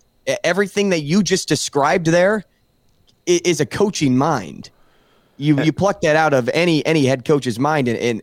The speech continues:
Speaker 1: and you, you put it on paper, and you can check every box in Casey Thompson's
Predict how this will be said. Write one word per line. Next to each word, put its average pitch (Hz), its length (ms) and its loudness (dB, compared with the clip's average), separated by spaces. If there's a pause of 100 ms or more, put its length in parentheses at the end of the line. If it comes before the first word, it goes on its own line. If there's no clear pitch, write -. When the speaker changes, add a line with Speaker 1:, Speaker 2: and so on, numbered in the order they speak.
Speaker 1:
and 117 180 -2
you, 120 220 0 (400)
you 127 180 -6 (200)
put 165 120 0
it 139 80 0
on 120 320 0 (320)
paper, 135 480 -4 (400)
and 135 160 0
you 151 80 -2
can 139 160 -4
check 165 260 -2
every 151 200 0
box 147 480 -2
in 127 120 -6
Casey 127 360 -4
Thompson's 117 880 -6